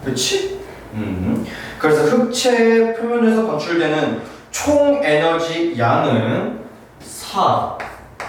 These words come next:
파이 R 제곱 곱하기 람다 T의 네 제곱이다. 맞아요? 틀려요? 무조건 맞아요.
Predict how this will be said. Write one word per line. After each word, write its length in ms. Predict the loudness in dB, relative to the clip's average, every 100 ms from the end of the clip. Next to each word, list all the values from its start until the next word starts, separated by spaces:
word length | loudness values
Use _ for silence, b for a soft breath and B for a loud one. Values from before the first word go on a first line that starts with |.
| -12 -12 -12 -12 -14 -4
파이 280 | 0 2 2 0 -6 -10 -10 -2
R 580 | 2 2 0 -2 -6 -8 0
제곱 640 | 2 4 2 2 0 -4
곱하기 640 | -8 -4 0 2 2 -2 -8 -12 -6
람다 720 | -4 -2 -2 0 2 2 0
T의 640 | -4 -6 0 2 4 4
네 160 | 4 2
제곱이다. 760 | 2 2 2 0 -2 -4 -6 -2
맞아요? 400 | 0 2 4 2
틀려요? 460 | 2 0 -2 -4 -10 -16 -20 -20 -20 -20 -20 -20 -20 -20 -20 -20 -20 -20 -20 -20 -20 -20 -20 -20 -20 -20 -20 -20 -20 -20 -20 -20 -20 -20 -18 -14 -6
무조건 300 | 0 2 4
맞아요. 840 | 4 4 4 4 2 0 -4 -12